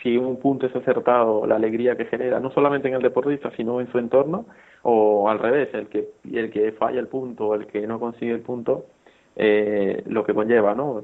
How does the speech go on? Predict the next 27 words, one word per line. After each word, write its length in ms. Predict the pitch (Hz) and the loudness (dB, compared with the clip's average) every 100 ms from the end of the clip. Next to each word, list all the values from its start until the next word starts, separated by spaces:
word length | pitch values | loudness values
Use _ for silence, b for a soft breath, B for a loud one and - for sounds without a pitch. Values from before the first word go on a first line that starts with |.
| - | -6
Temas 240 | 107 107 | -4 -4
de 80 | 107 | -4
frustración, 760 | - 127 135 - 139 139 139 | -4 -4 -4 2 2 2 -2
temas 400 | 131 113 113 113 | -6 -4 -4 -2
de, 460 | 110 107 107 107 107 | 2 2 4 0 -2
de 140 | 117 117 | 0 0
rabia, 420 | 123 117 120 117 | 2 2 0 -2
de 140 | 113 110 | -2 -2
cólera, 500 | 123 117 113 127 - b b - | -2 0 0 -2 -8 b b -8
incluso 400 | 123 120 123 131 | -4 -4 -4 -2
se 100 | 139 | -2
puede 300 | - 120 120 | 0 0 2
repasar, 480 | 107 117 - 110 | 0 -2 0 0
¿no? 180 | 120 131 | 0 -4
A 60 | 110 | -2
lo 100 | 107 | 0
largo 300 | 107 117 113 | 0 0 -2
de, 340 | 107 107 113 - | -2 -2 -4 -4
de 100 | 107 | -4
todo 240 | 113 120 | 0 2
lo 140 | 120 120 | 2 0
que 140 | 117 | -2
es 180 | 120 - | -4 -4
el, 320 | 117 107 104 - _ _ _ _ _ _ _ _ _ | -2 -2 -6 -10 _ _ _ _ _ _ _ _ _
eh, 520 | 110 113 110 - - - | -6 -4 -2 -4 -6 -8
lo 140 | - | -8
que 100 | 113 | -8